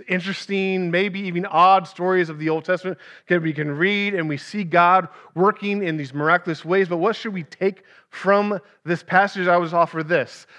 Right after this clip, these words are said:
that dependence on God leads to victory. It's a lesson that we've been learning from the very <laughs> beginning of Exodus, that when people try to do it on their own, it doesn't work out. But God does. There was nothing they did, but it was God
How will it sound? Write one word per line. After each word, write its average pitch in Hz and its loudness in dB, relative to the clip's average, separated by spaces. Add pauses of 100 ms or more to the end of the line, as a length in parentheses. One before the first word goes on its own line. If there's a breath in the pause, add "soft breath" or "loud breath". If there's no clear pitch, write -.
(100)
that 156 -2
dependence 262 -2 (400)
on 180 2
God 143 4 (480)
leads 170 -2
to 165 -12
victory. 156 -4 (1040)
It's 160 -4
a 208 4
lesson 269 4
that 226 2
we've 202 -2
been 185 0
learning 196 2
from 196 -6
the 180 0
very 214 4
<laughs> 196 -6
beginning 202 -2
of 196 0
Exodus, 160 -6 (260 loud breath)
that 185 6
when 180 2
people 190 -4
try 180 2
to 160 -2
do 175 2
it - 4
on 160 0
their 165 2
own, 247 4
it 214 0
doesn't 170 -2
work 160 -4
out. 185 4 (200 loud breath)
But 170 0
God 196 6 (440 soft breath)
does. 202 6 (380 loud breath)
There 190 4
was 170 -2
nothing 226 2
they 240 2
did, 156 0
but 185 4
it - 2
was 170 -4
God 190 4